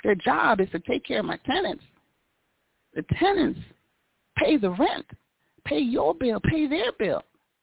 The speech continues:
They better be good to our tenants. The house needs cleaning, they would send the housekeeper.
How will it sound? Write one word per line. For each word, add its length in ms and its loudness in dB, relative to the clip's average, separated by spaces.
They 80 -4
better 260 -4
be 100 -4
good 240 -2
to 80 0
our 240 -2
tenants. 480 -4
The 60 -4
house 320 2
needs 300 0
cleaning, 360 -2
they 180 0
would 200 0
send 200 0
the 100 -2
housekeeper. 800 -2